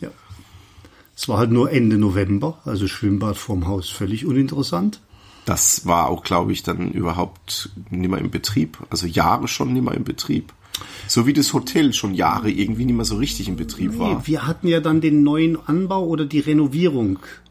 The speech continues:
Speaker 1: Wir mussten durch den, durch den Anbau gehen, der gerade ge-, dahin gebaut wurde oder komplett renoviert wurde,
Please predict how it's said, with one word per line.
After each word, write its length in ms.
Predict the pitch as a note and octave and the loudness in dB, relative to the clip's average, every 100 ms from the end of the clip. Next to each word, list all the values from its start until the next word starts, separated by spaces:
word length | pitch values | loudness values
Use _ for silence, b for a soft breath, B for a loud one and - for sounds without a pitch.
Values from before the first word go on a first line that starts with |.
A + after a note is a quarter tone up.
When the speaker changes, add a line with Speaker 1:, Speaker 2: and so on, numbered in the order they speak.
| _ - | _ -4
Speaker 1:
Wir 180 | A#2+ D3 | 2 4
mussten 500 | D#3+ - - D3 - | 2 0 -2 0 2
durch 320 | E3 G#3+ - | 2 2 0
den, 420 | F#3 E3 D3 C3+ - C3+ F3 F#3 D3 | 0 4 4 2 -4 -16 -14 -14 -2
durch 260 | D#3+ D#3+ | 0 0
den 160 | - D#3 | 2 0
Anbau 520 | C#3+ F3 F3 C3 C3 | 4 2 2 0 -2
gehen, 420 | A#2+ A#2+ A#2+ D3 | -2 -2 2 4
der 160 | D3+ C#3 | 4 0
gerade 360 | - A#2+ C3+ C3 | -2 -2 0 2
ge-, 180 | C#3 | 2
dahin 340 | B2+ B2 C3+ F3+ | 2 0 0 2
gebaut 400 | C#3 A#2+ A#2+ A2 | 0 -2 -4 -4
wurde 160 | B2 C3 | -2 0
oder 160 | A2+ | 0
komplett 440 | - C3+ A2+ C3 D3 | 2 0 2 0 2
renoviert 420 | B2 G#2+ C3 C#3+ | 2 4 4 2
wurde, 220 | E3+ | -2